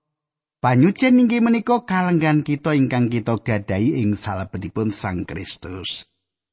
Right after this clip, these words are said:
Menawi panjenengan kumandel dumateng panjenenganipun, nggih, panjenenganipun badhe paring kawilujengan dumateng panjenengan.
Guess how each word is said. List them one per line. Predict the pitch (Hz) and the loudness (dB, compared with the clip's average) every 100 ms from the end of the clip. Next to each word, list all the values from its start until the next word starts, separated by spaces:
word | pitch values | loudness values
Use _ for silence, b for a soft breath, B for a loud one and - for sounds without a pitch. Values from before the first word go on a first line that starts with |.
| _ - | _ 0
Menawi | 123 147 | 4 4
panjenengan | 151 151 156 156 | 4 4 6 4
kumandel | 156 160 170 190 202 | 4 4 4 4 2
dumateng | 185 202 208 220 | 2 2 0 0
panjenenganipun, | 208 214 226 233 202 233 254 | 0 2 0 0 2 4 4
nggih, | 202 165 254 - | 4 2 0 -4
panjenenganipun | - 165 185 226 247 254 240 254 | 0 0 2 0 0 0 0 0
badhe | 262 240 269 254 | 0 0 -2 0
paring | 294 302 269 | 0 2 2
kawilujengan | 269 269 269 254 302 302 277 | 2 0 0 0 0 2 2
dumateng | 269 269 277 269 | 0 0 0 0
panjenengan. | 269 247 269 294 349 | 2 2 4 2 0